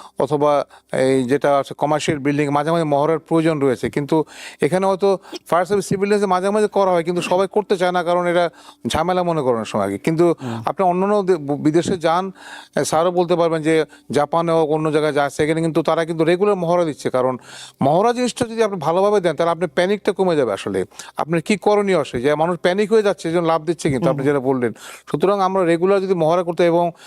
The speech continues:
Speaker 1: রাষ্ট্রযন্ত্র থেকে যদি সরকারিভাবে যদি একটা শক্তভাবে বলা হয় আর কি এখানে, এবং আমাদের মিডিয়ার মাধ্যমে, আরও অ্যাপসের মাধ্যমে যদি মানুষকে যদি একটা অ্যাওয়ার্ড করা হয়, আমার মনে হয় মহড়াটা কম্পালসারি করতে পারলে,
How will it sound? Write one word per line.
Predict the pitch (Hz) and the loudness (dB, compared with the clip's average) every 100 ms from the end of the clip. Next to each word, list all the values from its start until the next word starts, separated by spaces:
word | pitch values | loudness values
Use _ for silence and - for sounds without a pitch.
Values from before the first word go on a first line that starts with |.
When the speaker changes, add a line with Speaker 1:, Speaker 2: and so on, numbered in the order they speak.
| - - | -20 -2
Speaker 1:
রাষ্ট্রযন্ত্র | 156 151 - 165 165 160 | -2 -2 -2 0 0 -2
থেকে | 165 170 | -2 0
যদি | 180 180 180 165 _ - - | 0 2 0 -2 _ -20 -6
সরকারিভাবে | - 165 147 175 156 170 | 0 0 2 2 2 2
যদি | 175 170 | 2 2
একটা | 165 - | 0 -4
শক্তভাবে | - 170 151 180 170 165 | -4 -4 -2 0 2 2
বলা | 139 165 | 2 2
হয় | 160 156 | 2 0
আর | 127 | -2
কি | - 110 | -4 -4
এখানে, | 113 104 - - - - | -2 -4 -6 -14 -8 0
এবং | 139 147 147 - - | 2 2 -2 -8 -6
আমাদের | - 151 156 | -2 0 0
মিডিয়ার | 156 156 180 | 2 2 2
মাধ্যমে, | 175 151 165 165 165 - - - | 0 -2 -2 0 -2 -6 -18 -6
আরও | 143 151 156 151 151 139 | 0 2 2 2 0 0
অ্যাপসের | 143 - - | 0 0 -4
মাধ্যমে | 160 156 160 | -4 -6 -4
যদি | 156 | -2
মানুষকে | 143 147 143 160 | -2 -2 -4 0
যদি | 156 | 2
একটা | 156 151 | 2 2
অ্যাওয়ার্ড | 151 139 160 156 | 0 2 0 0
করা | 170 147 | -2 0
হয়, | 123 101 - - - | 0 -4 -8 -18 -12
আমার | - 151 | -2 -2
মনে | 160 165 | 0 0
হয় | 156 | 0
মহড়াটা | 147 170 170 | 2 2 0
কম্পালসারি | 170 175 190 - 220 | -2 -2 -2 -2 -2
করতে | 208 196 | -2 -2
পারলে, | 190 175 135 | 0 0 -2